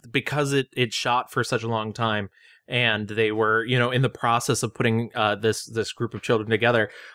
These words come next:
One of the people cast was, uh, Irfan Khan, who is a very famous actor. You would recognize him. He's been in a lot of American films. He's a very famous Bollywood actor. This was his first film role. He was cast as one of the children,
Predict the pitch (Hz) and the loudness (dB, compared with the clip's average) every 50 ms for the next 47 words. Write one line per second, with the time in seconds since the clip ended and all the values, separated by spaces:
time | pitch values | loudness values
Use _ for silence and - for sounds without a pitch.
0 | - _ - 131 135 147 135 135 131 127 123 120 123 - _ - - 139 120 123 | -12 _ -2 0 0 2 2 2 2 2 2 0 0 -4 _ -4 -2 -2 0 -2
1 | 113 - - 135 127 127 - - - 120 110 104 95 - 127 113 104 104 104 - | -4 -2 0 0 0 0 0 0 0 0 0 0 0 0 0 2 2 2 2 0
2 | - - 120 120 110 - 123 107 107 104 - - 131 135 135 120 107 101 98 - | -2 -2 -2 -2 0 0 -2 -4 -4 -4 -2 0 2 2 2 2 0 -2 -6 -10
3 | _ _ - - - - - 127 117 107 104 104 - 117 107 95 101 120 117 120 | _ _ -20 -20 -10 -4 -2 0 2 2 0 0 0 0 0 0 0 0 2 2
4 | 120 120 - - 127 117 117 117 113 - 131 117 110 110 - - 120 110 107 110 | 2 0 0 0 0 0 0 0 0 0 0 0 -2 -2 -2 -2 0 0 0 0
5 | 110 110 101 107 110 110 98 113 113 110 - 113 110 110 104 - - 110 107 98 | -2 -4 -6 -6 -4 -4 0 0 0 0 0 0 0 0 -2 -2 -4 -4 -4 -6
6 | 87 - 110 104 101 98 101 101 101 101 104 101 101 113 127 123 - 120 107 - | -4 -4 -2 -2 -2 -2 -2 0 0 0 0 0 0 2 2 2 0 -2 -2 -2
7 | 117 110 104 98 98 98 98 101 101 101 98 - 110 101 98 - - 110 110 113 | -2 -2 -2 -4 -8 -6 -4 -2 0 0 0 -2 -4 -6 -6 -4 -2 0 2 2
8 | 110 107 101 113 107 104 - - 113 107 - - - - - _ - 143 139 - | 2 0 0 0 0 0 0 -2 -6 -6 -6 -10 -20 -20 -6 _ 0 0 2 2
9 | 160 135 - 156 135 - 147 139 131 - - 131 127 127 120 113 107 110 - - | 2 0 0 0 -2 0 0 0 0 0 -2 -2 0 0 2 2 0 0 -4 -8
10 | _ _ _ - 143 151 165 151 - - 160 147 139 - 139 123 - 139 131 127 | _ _ _ -4 -2 0 0 0 -2 -2 -2 -2 -2 -2 -4 -4 -2 -2 -2 -2
11 | 117 107 - - - - 151 185 160 123 110 104 117 127 | -2 -2 -4 -4 0 0 2 2 2 2 0 0 0 -2